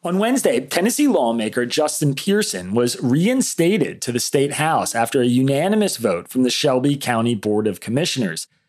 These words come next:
Pearson was the second of two Democrats to get voted back into office after being expelled by Tennessee state Republicans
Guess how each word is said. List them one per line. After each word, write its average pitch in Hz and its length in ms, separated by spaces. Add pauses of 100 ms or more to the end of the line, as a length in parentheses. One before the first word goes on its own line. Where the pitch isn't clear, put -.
(200)
Pearson 233 360
was 262 160
the 185 100
second 151 560
of 117 240
two 214 420
Democrats 139 760
to 127 100
get 127 180
voted 123 580
back 131 360
into 170 260
office 117 560
after 120 240
being 131 260
expelled 135 760
by 214 160
Tennessee 135 480
state 123 320
Republicans 147 680